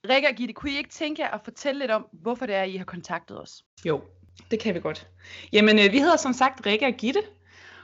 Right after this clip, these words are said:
Speaker 2: og vi, øh, vi læser til psykomotoriske terapeuter i, øh, på via i Randers. Og vi er jo simpelthen i slutspurten af vores,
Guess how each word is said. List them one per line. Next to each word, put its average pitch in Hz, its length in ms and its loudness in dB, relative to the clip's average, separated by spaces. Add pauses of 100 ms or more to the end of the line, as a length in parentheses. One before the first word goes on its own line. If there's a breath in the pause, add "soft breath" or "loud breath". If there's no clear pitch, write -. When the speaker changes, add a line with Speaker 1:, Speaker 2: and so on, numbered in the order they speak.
(160 loud breath)
Speaker 2:
og 196 240 2
vi, 226 300 2 (100)
øh, 143 300 -2 (520)
vi 240 140 2
læser 190 340 -2
til 165 240 -6
psykomotoriske 214 680 -4
terapeuter 190 600 -2 (100)
i, 175 260 0
øh, 160 380 2 (460)
på 190 120 0
via 208 300 6
i 196 40 2
Randers. 175 460 -2 (960 loud breath)
Og 214 220 4
vi 262 60 4
er 277 40 2
jo 277 60 0
simpelthen 262 300 0
i 214 60 -2
slutspurten 208 680 -4
af 175 160 -4
vores, 190 520 -2